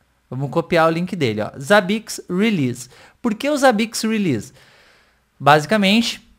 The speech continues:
o Zabbix Release é onde estão os repositórios. Aqui eu tenho, né, os R P Ms de instalação, né, que são como se fossem os arquivos executáveis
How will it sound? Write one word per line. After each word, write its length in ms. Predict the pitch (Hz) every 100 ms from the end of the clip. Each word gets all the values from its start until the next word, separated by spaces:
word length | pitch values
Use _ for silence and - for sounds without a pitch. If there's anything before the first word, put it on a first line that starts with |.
| _
o 80 | 135
Zabbix 400 | 123 165 151 147
Release 500 | 170 185 208 185 208 -
é 220 | 180 190
onde 240 | 190 208
estão 260 | 202 - 180
os 140 | 190
repositórios. 960 | 147 196 196 208 214 226 185 156 113 -
Aqui 300 | - 180 180
eu 140 | 247 269
tenho, 400 | 262 202 240 180
né, 200 | 143 151
os 220 | 170 147
R 220 | 180 208
P 400 | 208 185 170 190
Ms 180 | 226 190
de 60 | 170
instalação, 500 | - 160 156 - 175
né, 140 | 165
que 100 | 160
são 180 | - 165
como 240 | 175 170
se 140 | 151 -
fossem 300 | 180 180 185
os 100 | 170
arquivos 420 | 160 - 175 165
executáveis 840 | 170 180 - - 147 180 127 -